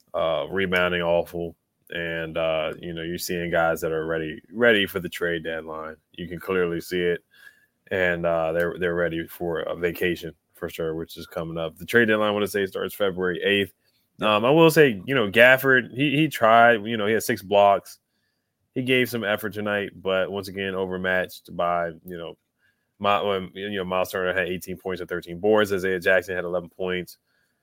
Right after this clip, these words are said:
Um, Muscala played a little bit. Once again, Danilo-, Danilo Gallinari collects another D N P. Anthony Gill, D N P. <coughs> Diallo didn't play, and then Johnny Davis, once again, does not play at all.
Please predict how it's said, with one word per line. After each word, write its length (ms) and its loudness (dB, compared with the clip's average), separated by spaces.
Um, 160 -2
Muscala 380 6
played 160 4
a 20 2
little 200 2
bit. 160 4
Once 160 -2
again, 160 -2
Danilo-, 360 6
Danilo 360 0
Gallinari 500 4
collects 300 -4
another 260 -4
D 240 -6
N 100 -8
P. 460 0
Anthony 360 -6
Gill, 220 2
D 180 -4
N 80 -6
P. 340 -8
<coughs> 0 -
Diallo 1160 8
didn't 200 2
play, 220 4
and 100 0
then 100 -2
Johnny 220 2
Davis, 280 -4
once 160 -10
again, 180 -10
does 140 -10
not 180 -12
play 160 -10
at 60 -10
all. 340 4